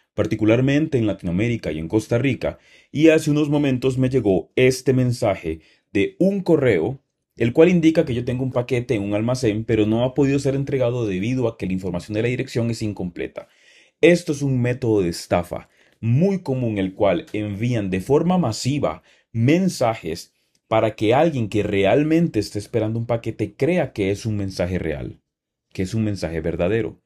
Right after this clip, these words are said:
Este enlace de aquí no corresponde al de Correos de Costa Rica. Observen que dice Correom, C A D D S X X Top C R. Si yo quiero abrir este enlace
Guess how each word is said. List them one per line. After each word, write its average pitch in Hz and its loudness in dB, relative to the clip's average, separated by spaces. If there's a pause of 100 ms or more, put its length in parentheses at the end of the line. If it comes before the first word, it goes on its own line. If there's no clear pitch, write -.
(400)
Este 139 2
enlace 160 4
de 151 4
aquí 123 -2
no 117 0
corresponde 139 0
al 117 4
de 110 2
Correos 101 2
de 104 2
Costa 101 -2
Rica. 98 0 (760)
Observen 107 0
que - -14
dice 123 -2
Correom, 131 2 (200)
C - 2
A 107 2
D 104 4
D 107 2
S 95 0
X 98 -4
X 110 -2
Top 107 0
C 87 0
R. 120 2 (540)
Si 170 0
yo 185 -2
quiero 233 4
abrir 202 2
este 190 0
enlace 143 0